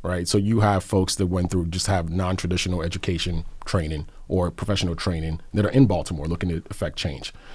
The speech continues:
And then we have folks that are picking up from the West Coast and moving to Baltimore. Um, I would say that we are really looking for fit when it comes to skills and the needs of the, the partners that we're working with.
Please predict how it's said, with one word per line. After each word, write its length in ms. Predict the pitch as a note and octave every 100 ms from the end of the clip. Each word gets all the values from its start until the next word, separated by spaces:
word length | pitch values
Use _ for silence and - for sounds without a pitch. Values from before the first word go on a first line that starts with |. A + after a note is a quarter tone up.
| -
And 100 | G#2+
then 100 | G#2+
we 120 | G#2+ G2+
have 160 | G2
folks 240 | - F#2+ -
that 120 | G2
are 80 | F2+
picking 340 | - G#2 G2+
up 200 | G2 -
from 260 | - F#2 F2
the 100 | E2+
West 220 | F2+ F2
Coast 200 | - F2
and 80 | E2+
moving 180 | E2 E2
to 60 | D#2+
Baltimore. 520 | F2+ G2+ C3+ C3+ C3+ - - -
Um, 320 | G#2+ G#2 G2+
I 100 | G#2+
would 180 | A2+ G#2
say 260 | - G#2 G2
that 300 | F#2 F2+ - -
we 180 | G#2+ G2+
are 60 |
really 220 | F#2 G#2+
looking 300 | G2 G2 G2+
for 120 | F2+ F2
fit 460 | - - A#2 - -
when 120 | G#2+
it 80 | G#2
comes 220 | - G2
to 100 | F#2+
skills 540 | E2+ - G2+ A2 B2 -
and 180 | G#2 F#2
the 100 | F2+
needs 400 | F2 F2+ G#2 A2
of 200 | G#2 G2
the, 220 | G#2 G#2 -
the 160 | G2+
partners 340 | G#2 A2+ A2 A2+
that 80 | A#2+
we're 80 |
working 340 | A#2 A#2+ B2 B2
with. 200 | B2+